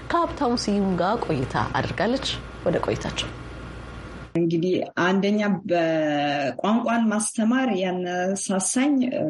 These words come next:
Speaker 2: በዋሽንግተን ዲ ሲ በምኖርበት ጊዜ ፓይለት ፕሮጀክት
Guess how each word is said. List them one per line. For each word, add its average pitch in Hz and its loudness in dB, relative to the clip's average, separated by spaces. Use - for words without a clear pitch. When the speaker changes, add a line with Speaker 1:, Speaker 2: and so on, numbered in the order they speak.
Speaker 2:
በዋሽንግተን 165 0
ዲ 170 -4
ሲ - -4
በምኖርበት 160 0
ጊዜ 170 0
ፓይለት 202 2
ፕሮጀክት 170 0